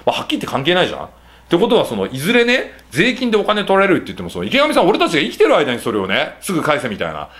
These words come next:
話をしてるんですけど、そうじゃないんですよ。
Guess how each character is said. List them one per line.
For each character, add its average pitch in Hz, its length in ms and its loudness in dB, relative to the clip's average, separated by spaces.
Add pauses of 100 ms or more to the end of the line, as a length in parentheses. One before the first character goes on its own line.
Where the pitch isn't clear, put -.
(100)
話 131 320 -2
を 104 60 -2
し - 100 -10
て 131 80 0
る 120 80 0
ん 110 40 -4
で - 60 -8
す - 80 -16
け 87 80 -8
ど、 110 240 2 (140)
そ 339 280 4
う - 20 -6
じ 165 80 0
ゃ 117 80 -4
な 135 120 0
い 240 60 -2
ん 208 100 -2
で 113 80 -2
す - 140 -10
よ。 147 140 -8